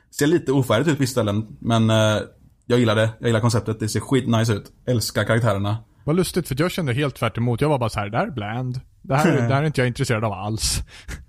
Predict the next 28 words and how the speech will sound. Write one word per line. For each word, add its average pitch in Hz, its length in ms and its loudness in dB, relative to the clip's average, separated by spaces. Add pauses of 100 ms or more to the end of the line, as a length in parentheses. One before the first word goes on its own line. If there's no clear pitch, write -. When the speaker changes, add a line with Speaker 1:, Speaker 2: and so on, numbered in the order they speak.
(200)
Speaker 1:
Jag 113 100 4
vet 120 120 2
inte 131 140 0
om 123 80 4
det 127 120 4
är, 110 100 2
det, 123 160 2
det 131 120 4
kanske 139 460 2
är 117 40 4
baserat 131 340 -2
på 123 60 0
nostalgi 127 360 2
i 175 100 4
och 131 40 4
för 127 80 2
sig. 104 220 0
För 117 80 -4
det 120 80 2
känns 139 280 2
som 139 80 2
att 131 80 0
det 135 80 0
påminner 120 360 2
jävligt 117 260 2
mycket 117 280 -2
om 107 300 2
Enslaved, 107 760 0